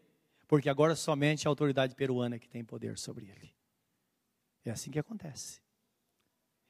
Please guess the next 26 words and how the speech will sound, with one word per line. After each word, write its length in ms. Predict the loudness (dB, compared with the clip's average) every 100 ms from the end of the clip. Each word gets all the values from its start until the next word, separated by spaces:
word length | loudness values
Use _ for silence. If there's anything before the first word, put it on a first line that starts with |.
| _
É 80 | 4
um 20 |
lugar 320 | 6 8 6 6
de 80 |
refúgio. 640 | 0 -4 -2 -2 -2 -6 -10 _ _ _ _ _ _ _ _ _ _ _ _ _ _
Lembra 300 | 6 8 6
das 120 | 4
cidades 300 | 4 4 4
de 60 | 2
refúgio 380 | -2 0 0 0
no 80 | 0
Velho 160 | 0
Testamento? 600 | 0 -4 0 0 0 -6 _ _ _ _ _ _ -2
Dizia: 180 | -2
se 120 | 0 0
uma 100 | 2
pessoa 400 | 0 0 0 2
cometer 600 | 0 -2 4 4 4 -2 _ _ _ _
um 80 | 4
pecado 400 | 6 6 4 4
grave, 520 | 6 8 6 2 -6 -8 _ _ _ _
ela 400 | 2 6 6 4 -2 _ _ _
matar 340 | -2 2 6 6
alguém 300 | 8 6 6
por 160 | 4
engano, 540 | 4 6 6 6 0